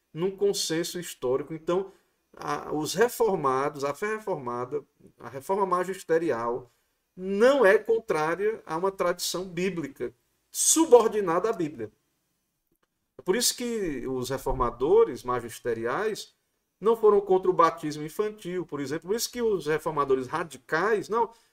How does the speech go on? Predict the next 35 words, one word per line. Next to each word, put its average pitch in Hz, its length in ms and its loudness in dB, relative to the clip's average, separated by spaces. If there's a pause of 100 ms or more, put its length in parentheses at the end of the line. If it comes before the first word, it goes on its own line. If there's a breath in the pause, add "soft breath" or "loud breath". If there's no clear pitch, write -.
(160 soft breath)
não 262 160 -6
tem 262 200 4
batismo 226 400 4
infantil 220 300 -2
na 226 120 2
Bíblia, 214 300 -4
então 233 180 4
não 226 100 -2
é 226 60 0
pra - 160 -6
ter." 185 480 4 (300)
Porque 185 240 -2
eles 220 300 6
não 254 360 -4 (300)
observaram 208 1000 2
a 170 80 0
tradição 165 1000 -4 (240 soft breath)
de 139 80 -6
interpretação 147 600 0
e 202 140 4
observaram 208 480 0
o - 80 -8
que 226 100 0
era 226 140 6
bíblico 214 500 -2
ali. 160 160 2
Eles 202 240 0
cortaram - 520 -10
tudo, 160 360 -6 (680)
né? 147 320 -8
É 139 60 -4
totalmente 196 480 -6
contrário 180 360 -4
à 180 40 -6
tradição. 185 580 -10